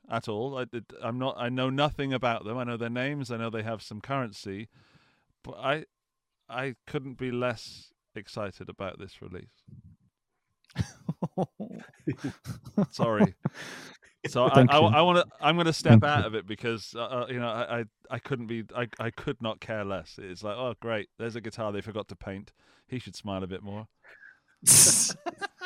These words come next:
Speaker 1: Sorry.
Speaker 2: Yeah, I
Speaker 1: I'm
Speaker 2: mean,
Speaker 1: sorry.
Speaker 2: I mean, you're absolutely right. The, the, the Kelleher looked,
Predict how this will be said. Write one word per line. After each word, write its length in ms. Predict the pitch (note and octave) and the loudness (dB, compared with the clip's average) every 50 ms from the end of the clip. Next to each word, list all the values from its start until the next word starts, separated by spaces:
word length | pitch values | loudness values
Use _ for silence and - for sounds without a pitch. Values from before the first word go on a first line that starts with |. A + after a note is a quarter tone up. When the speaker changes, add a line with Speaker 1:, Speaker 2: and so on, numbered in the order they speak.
| F#4+ - _ - D4 - - - - C#4+ C4 _ _ - C4+ A#3 - - - - - - - - - G#3 | -8 -8 _ -16 -16 -16 -16 -18 -20 -20 -20 _ _ -20 -20 -20 -20 -20 -20 -20 -20 -20 -20 -18 -12 -10
Speaker 1:
Sorry. 480 | F#3 - - C3 A#2+ G#2+ G2+ F#2 E2+ E2+ - | -6 -2 0 2 2 2 2 0 -2 -2 0
Speaker 2:
Yeah, 120 | D#3+ F#3 G3+ | 2 2 4
I 60 | A3 | 4
Speaker 1:
I'm 60 | A#3 | 2
Speaker 2:
mean, 120 | C#4 - - | 0 -2 -4
Speaker 1:
sorry. 420 | - - - A#2+ G#2+ G2 F#2+ F2 - | -6 -2 0 2 2 2 2 -2 -4
Speaker 2:
I 60 | - A3 | -4 -4
mean, 120 | A#3+ E3+ - _ - | -4 -6 -6 _ -2
you're 100 | A3+ B3+ | 0 0
absolutely 340 | A#3+ - - A#3+ A#3+ A3+ G#3+ | 0 0 0 0 2 4 4
right. 220 | G#3 A3+ A3+ G3+ | 6 6 4 4
The, 260 | F3 F3+ F3+ F3 F3 E3+ | 4 2 2 2 2 0
the, 320 | E3+ E3 F3 F3 F3 E3+ | -2 -4 -2 -2 -2 -4
the 120 | - E3+ | -6 -10
Kelleher 640 | D#3 - - D#3 F3+ G#3 G#3 G3 F3+ F#3+ F#3+ F#3 - - | -12 -8 -4 -2 -2 0 2 2 2 2 2 0 -2 -4
looked, 360 | D#3+ E3+ F#3 - - - - | -4 -6 -6 -6 -8 -20 -20